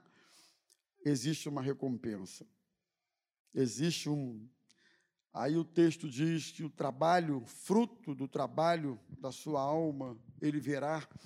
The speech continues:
e ficará frustrado. Não é isso que o texto diz?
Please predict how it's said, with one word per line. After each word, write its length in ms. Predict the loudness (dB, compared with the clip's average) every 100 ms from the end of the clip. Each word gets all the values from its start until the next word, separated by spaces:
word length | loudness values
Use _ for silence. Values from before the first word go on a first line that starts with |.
| -20 -16 -12
e 60 |
ficará 400 | -6 -2 0 0
frustrado. 840 | 0 0 0 0 -4 -4 -4 -8 -12 -16 _ _ _ 0
Não 100 | 4
é 60 |
isso 180 | 4 4
que 80 | -6
o 20 |
texto 320 | -2 -4 -4
diz? 420 | 2 2 2 -4